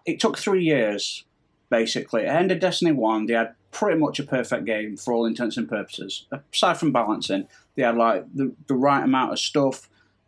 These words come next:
options, stuff to do. Uh, they had decent weapons.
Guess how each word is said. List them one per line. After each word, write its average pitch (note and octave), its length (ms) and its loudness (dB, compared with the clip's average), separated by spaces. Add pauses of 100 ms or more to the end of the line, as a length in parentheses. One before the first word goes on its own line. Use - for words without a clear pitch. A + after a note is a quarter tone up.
(180)
options, A#2 680 0
stuff - 360 -6
to - 100 -8
do. A2+ 360 0 (560)
Uh, G#2+ 400 -4
they A#2+ 120 -2
had G#2 160 -6 (360)
decent C#3 360 0
weapons. A2+ 800 -2